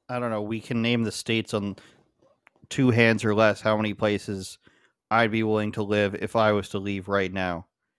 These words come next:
that I believe will have some sort of semblance of freedom. And it's all U S states. And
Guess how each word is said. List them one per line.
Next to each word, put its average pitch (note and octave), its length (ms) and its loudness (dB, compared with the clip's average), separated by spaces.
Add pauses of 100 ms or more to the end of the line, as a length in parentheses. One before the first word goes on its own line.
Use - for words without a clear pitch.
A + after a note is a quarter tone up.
(260)
that A2+ 180 2
I A2 160 2
believe G#2+ 460 0
will G#2+ 120 0
have G#2+ 160 2
some G#2+ 160 -6
sort G#2+ 220 -2
of G2 80 -4
semblance G2+ 640 -4 (340)
of A2 100 -10
freedom. F#2+ 520 -4 (760)
And G#2+ 120 2
it's G#2+ 140 0
all G#2 400 4
U G#2 220 2
S F#2+ 140 2
states. - 480 -4
And F#2+ 380 -4